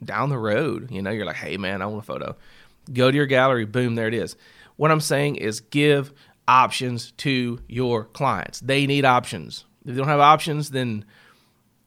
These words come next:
then, then they're not, they're, they're not gonna be happy. I remember a good friend of mine that I worked with in Nashville. His name is, uh, Jeff Webb, the sweetest, kindest, funniest dude you've ever met in your life.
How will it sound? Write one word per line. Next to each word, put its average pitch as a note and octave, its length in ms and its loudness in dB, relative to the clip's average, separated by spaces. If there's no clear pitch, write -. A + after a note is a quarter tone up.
then, C#3 240 -2
then D#3+ 100 2
they're D#3+ 100 2
not, E3+ 240 -2
they're, D3+ 220 -2
they're D3+ 160 0
not F3+ 160 0
gonna F3+ 100 2
be D#3+ 80 0
happy. B2+ 480 -2
I - 60 -2
remember E3 320 2
a B2 60 2
good E3 360 0
friend C#3 220 -4
of B2 60 -4
mine G2+ 160 -4
that F2+ 80 -6
I - 20 -4
worked A2+ 220 -4
with G#2 200 -2
in A#2+ 80 -6
Nashville. G#2+ 580 -4
His B2 140 -4
name C3+ 140 2
is, A2 160 -2
uh, G2+ 120 -4
Jeff A#2+ 260 -2
Webb, F2+ 240 -2
the A2+ 80 -12
sweetest, D3+ 800 0
kindest, B2 640 0
funniest D#3 720 -2
dude C#3 240 -2
you've B2 120 -2
ever B2 120 2
met B2 120 2
in F#2+ 40 -6
your G2+ 120 -4
life. F#2 280 -2